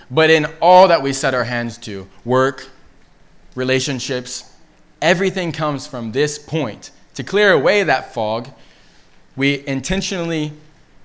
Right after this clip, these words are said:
look into the Word of God and we practice doing it. <clears throat> Do not muddy the Word of God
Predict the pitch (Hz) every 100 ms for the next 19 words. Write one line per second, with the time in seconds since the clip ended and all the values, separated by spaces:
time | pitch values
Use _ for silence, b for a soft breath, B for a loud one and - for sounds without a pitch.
0 | - _ _ - 185 196 - 190 202 214
1 | 214 202 208 165 127 123 131 - 147 139
2 | 139 139 135 - - - 208 196 - 120
3 | 117 - - 120 156 117 98 87 - _
4 | _ _ _ _ - - - 147 - _
5 | - - - _ _ _ _ _ - _
6 | b b b b b b b _ _ -
7 | 185 196 160 120 127 139 233 247 180 160
8 | 214 220 156 147 143 139 120 123 131 143